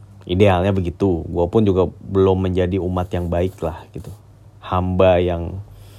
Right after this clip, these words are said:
baik gitu. Tapi gue berusaha untuk menyelami itu, menjalankan itu. Gitu. Buat gue ya, kalau gue terobsesi dengan yang namanya happiness,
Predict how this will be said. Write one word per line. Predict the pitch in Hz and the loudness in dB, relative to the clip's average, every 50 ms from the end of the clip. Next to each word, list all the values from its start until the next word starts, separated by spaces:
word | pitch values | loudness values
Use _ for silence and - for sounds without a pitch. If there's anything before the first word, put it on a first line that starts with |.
| - - - - - - - - - - - - - - | -20 -20 -20 -20 -20 -20 -20 -20 -20 -20 -20 -18 -4 0
baik | 90 87 87 90 101 101 - - | 2 2 4 2 2 0 -2 -8
gitu. | - 87 - - - - - - - - - - - - - - - - - - - - | -12 -12 -12 -12 -16 -18 -18 -18 -18 -18 -18 -18 -18 -18 -18 -18 -18 -18 -16 -16 -10 -10
Tapi | 101 - - - - | -8 -4 -4 -2 -2
gue | 101 104 120 135 143 - - - - - - - - - - - | 0 0 0 0 -2 -4 -8 -12 -16 -20 -20 -20 -18 -18 -10 -8
berusaha | 95 95 98 92 - - 98 104 120 127 113 | -4 -4 -2 -2 -2 0 0 0 2 0 0
untuk | 101 98 123 113 - | -2 -2 -4 -6 -6
menyelami | 87 104 104 104 101 101 98 98 98 104 110 113 104 92 | -2 -2 0 0 2 2 0 0 0 0 0 -2 -2 -4
itu, | 87 - - - 107 120 131 147 151 - - | -6 -6 -4 -2 0 0 0 -2 -6 -8 -4
menjalankan | 101 98 95 95 90 90 90 92 92 - 107 113 | -4 -2 0 0 0 0 -2 -2 -4 -4 -6 -4
itu. | 117 120 - - - 95 - - - - - - - - - - - - - - - - - - - - - - - - - - - - - - - - - - - - - - - - - - - - - - - - - - - - - - - - - - - - - - - - - - - | -6 -8 -10 -8 -10 -10 -10 -10 -14 -18 -20 -20 -20 -20 -20 -18 -18 -18 -20 -18 -18 -18 -18 -18 -18 -18 -18 -18 -18 -16 -18 -18 -18 -18 -18 -18 -18 -20 -18 -18 -18 -18 -18 -18 -18 -18 -18 -18 -18 -18 -18 -18 -18 -16 -16 -16 -16 -16 -16 -18 -16 -16 -16 -16 -16 -16 -16 -16 -16 -16 -16 -16 -16
Gitu. | - - 101 | -16 -12 -10
Buat | 95 92 92 95 98 98 - | -6 -2 0 0 0 0 -4
gue | - - 98 90 - - | -8 -6 -6 -4 -4 -4
ya, | 98 92 92 - - | -2 -2 -2 -4 -4
kalau | - - 113 117 110 | 0 2 4 4 4
gue | 110 135 175 | 6 4 4
terobsesi | 175 196 - 151 147 - - 135 120 - - | 4 2 0 0 -2 2 2 2 2 4 4
dengan | 117 107 107 104 101 | 4 4 4 4 4
yang | 101 98 98 | 2 0 0
namanya | 98 92 90 90 90 87 90 | 0 -2 -2 -2 -4 -4 -4
happiness, | 98 95 - - 196 180 131 104 104 - - - - - | -6 -6 -4 -4 -2 -2 0 -2 -2 -4 -12 -20 -20 -20